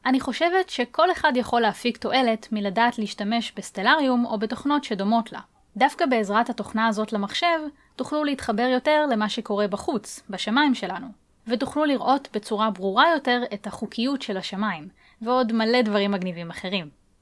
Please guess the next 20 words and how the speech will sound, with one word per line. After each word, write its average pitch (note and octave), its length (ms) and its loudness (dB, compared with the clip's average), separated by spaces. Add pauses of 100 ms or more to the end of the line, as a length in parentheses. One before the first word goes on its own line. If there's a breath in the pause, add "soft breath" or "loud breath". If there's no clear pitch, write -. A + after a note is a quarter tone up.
(100)
ולמקרה C#4+ 440 2
שאתם G#4 260 2
תוהים, E4 540 0 (220)
לא, A3+ 220 6 (180)
סטלריום C4+ 520 4
לא A#3+ 100 8
שילמו A3+ 320 2
לי A3 120 6
כדי G3 200 2
לעשות F#3 340 -2
את F#3+ 100 -8
הסרטון A3+ 400 2
הזה, C4 220 6 (440 soft breath)
אני C#4 160 4
פשוט G#4 380 4
ממש B3 340 6
אוהבת A3 240 4
את G3+ 80 0
התוכנה B3 360 4
הזאת G#3+ 300 4